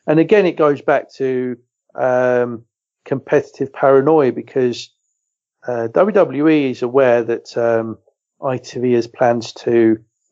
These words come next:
um, turn their World of Sport show, which was, uh, trialed as a one-off on New Year's Eve, into a, a weekly series. And, um,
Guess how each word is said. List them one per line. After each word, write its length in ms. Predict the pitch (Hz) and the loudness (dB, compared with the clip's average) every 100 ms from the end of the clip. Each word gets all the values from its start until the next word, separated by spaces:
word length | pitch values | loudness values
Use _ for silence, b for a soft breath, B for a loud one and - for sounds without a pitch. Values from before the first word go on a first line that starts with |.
| - | -4
um, 440 | 110 110 110 113 - | 0 2 0 -4 -8
turn 320 | - 131 117 | 0 0 2
their 220 | 113 113 | 2 2
World 300 | 117 123 117 | 4 2 2
of 60 | 113 | -2
Sport 400 | - 127 123 - | -2 2 2 0
show, 420 | - 120 117 113 _ _ _ | 0 2 4 0 _ _ _
which 260 | 139 131 - | -10 -8 -4
was, 240 | 120 107 _ _ _ | -6 -6 _ _ _
uh, 140 | 123 117 | -6 -6
trialed 440 | 110 - 131 120 | -2 2 2 2
as 120 | 110 | 0
a 60 | 123 | 0
one-off 400 | 120 120 117 - | 0 2 -2 -2
on 120 | 117 | -8
New 140 | 120 117 | -4 -2
Year's 200 | 113 123 | 0 2
Eve, 380 | 123 110 107 _ _ _ - | 2 2 -4 _ _ _ -12
into 340 | 123 - 120 | -12 -4 2
a, 200 | 113 117 | 4 2
a 40 | 120 | 0
weekly 380 | 120 120 - 113 | -2 -2 -6 -6
series. 640 | - 135 113 104 104 - | 2 4 4 2 -2 -8
And, 360 | 117 110 107 117 | -6 -6 -2 2
um, 300 | 113 110 | 4 2